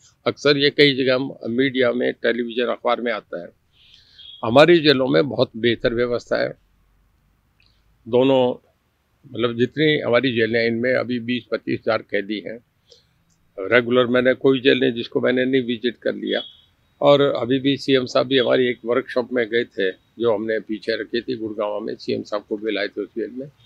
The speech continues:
उसमें डीजीपी आपके तिहाड़ भी थे, उसमें हमारे होम सेक्रेटरी साहब थे, तीनों डीजीपी थे, और उसमें काफ़ी सुधार करा है। अभी हमारा खाना, हमने एक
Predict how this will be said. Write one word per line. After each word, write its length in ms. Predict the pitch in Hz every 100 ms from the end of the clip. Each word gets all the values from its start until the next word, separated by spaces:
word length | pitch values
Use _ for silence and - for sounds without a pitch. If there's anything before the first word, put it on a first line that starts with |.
| _ _ _ _ -
उसमें 460 | 120 127 123 123
डीजीपी 960 | - _ 107 127 120 127 117 131 127 - _ _ _ -
आपके 300 | 107 - 127
तिहाड़ 380 | - 120 104 120
भी 180 | 120 123
थे, 280 | - 120 127
उसमें 360 | 117 - 123
हमारे 220 | 113 117
होम 220 | 113 110 117
सेक्रेटरी 420 | 117 - 120 -
साहब 200 | 113 -
थे, 80 | 131
तीनों 400 | - 139 143 135
डीजीपी 420 | 117 101 107 104
थे, 200 | - - - _ _ _ _ _ - _
और 160 | 120 127
उसमें 480 | 120 143 143 143 - _ _ - - _
काफ़ी 320 | 139 127 156 139
सुधार 400 | 143 107 113 117
करा 240 | 107 104
है। 120 | 107
अभी 200 | 120 127
हमारा 260 | 123 123 123
खाना, 320 | - 123 135
हमने 280 | 135 135
एक 80 | 135